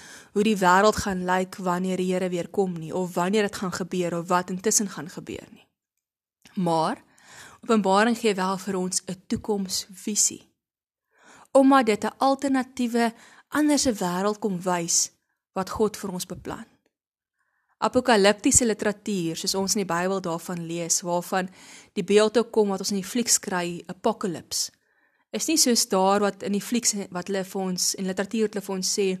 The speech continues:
dis hierdie gloom and doom en alles gaan vergaan nie. Nee, Apocalypse in die Bybel, soos ons in Jesegiel lees en hoofstukke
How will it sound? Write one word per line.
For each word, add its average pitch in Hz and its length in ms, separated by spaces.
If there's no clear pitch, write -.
dis 190 160
hierdie 196 300
gloom 214 280
and 190 160
doom 208 320
en 180 160
alles 208 240
gaan 180 120
vergaan 196 500
nie. - 100
Nee, 214 240
Apocalypse 247 720
in 349 140
die 233 80
Bybel, 170 560
soos 233 240
ons 226 80
in 214 80
Jesegiel 226 640
lees 175 240
en 190 160
hoofstukke 202 320